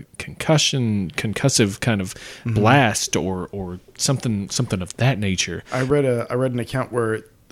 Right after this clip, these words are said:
Speaker 2: weapons testing was happening. They witnessed it, and then
Speaker 1: And
Speaker 2: they
Speaker 1: then
Speaker 2: were,
Speaker 1: were
Speaker 2: and then were found
Speaker 1: Mm-hmm.
Speaker 2: by the Soviet Army. Again, ridiculously elaborate,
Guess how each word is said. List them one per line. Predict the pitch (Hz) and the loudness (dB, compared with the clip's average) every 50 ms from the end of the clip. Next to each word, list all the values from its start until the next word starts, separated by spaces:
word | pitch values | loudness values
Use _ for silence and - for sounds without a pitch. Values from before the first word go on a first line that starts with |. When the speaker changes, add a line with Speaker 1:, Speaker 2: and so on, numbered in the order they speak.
| - - | -12 -4
Speaker 2:
weapons | 120 123 120 - 143 131 127 | 0 0 2 2 0 0 0
testing | - 147 135 123 - - 135 127 | 0 0 0 0 0 -2 0 0
was | 123 - | 0 0
happening. | 123 120 117 110 - 117 110 110 113 117 107 | 0 0 -2 0 -2 -2 -2 -2 -2 -2 0
They | 107 104 98 | 0 0 0
witnessed | 95 95 117 123 - 127 110 - - - 95 | 2 2 0 0 0 0 0 0 2 2 2
it, | 107 - - - - _ - _ _ _ _ _ _ _ - | 0 0 -2 -10 -20 _ -20 _ _ _ _ _ _ _ -6
and | 113 110 104 104 104 | -4 -2 -2 -2 -2
then | 104 101 104 104 101 101 - _ - - - | -2 -2 -2 -2 -4 -4 -6 _ -14 -2 0
Speaker 1:
And | 92 - | 2 4
Speaker 2:
they | 101 | 6
Speaker 1:
then | 98 92 | 4 4
Speaker 2:
were, | - | 4
Speaker 1:
were | 85 82 85 85 - - - | 2 0 0 -2 -4 -8 -8
Speaker 2:
and | - 120 120 | -4 -2 -2
then | 113 104 | 0 -2
were | 101 95 | -4 -4
found | - - 139 123 123 110 104 104 107 98 | -2 0 0 2 2 0 0 -2 -2 -4
Speaker 1:
Mm-hmm. | 87 78 90 87 85 - - - | -4 -4 -4 -4 -6 -8 -12 -8
Speaker 2:
by | 110 110 101 101 101 | -6 -4 -2 -2 -2
the | 101 98 | -2 -2
Soviet | - 120 104 92 95 98 98 113 | 0 0 0 0 0 -2 0 2
Army. | 139 147 127 101 92 92 92 _ _ _ _ _ _ - | 2 2 2 0 -2 -6 -10 _ _ _ _ _ _ -8
Again, | 120 110 123 127 120 113 104 98 - _ _ _ _ _ _ _ _ _ _ _ _ - | -4 -2 0 0 0 0 -2 -4 -6 _ _ _ _ _ _ _ _ _ _ _ _ -6
ridiculously | - 117 120 120 110 110 117 113 - 113 107 104 101 - - 101 98 | -4 -2 0 0 0 -2 -4 -4 -4 -4 -4 -4 -4 -4 -4 -4 -4
elaborate, | 95 95 92 90 92 82 - 85 85 | -4 -4 -6 -6 -6 -8 -8 -8 -10